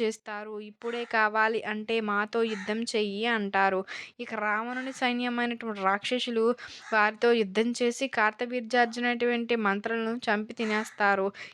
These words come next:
ఈ విషయాన్ని కార్తవీర్యార్జునుడికి భటులు తెలియజేస్తారు. ఇక కార్తవీర్యుడు నది నుంచి బయటకు వచ్చి, పెద్ద గద తీసుకొని,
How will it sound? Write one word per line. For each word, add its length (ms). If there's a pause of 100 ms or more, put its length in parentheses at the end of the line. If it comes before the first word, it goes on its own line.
(100)
ఈ 180
విషయాన్ని 640
కార్తవీర్యార్జునుడికి 1400
భటులు 680
తెలియజేస్తారు. 920
ఇక 140 (120)
కార్తవీర్యుడు 800
నది 260
నుంచి 380
బయటకు 500
వచ్చి, 340 (380)
పెద్ద 240
గద 320
తీసుకొని, 580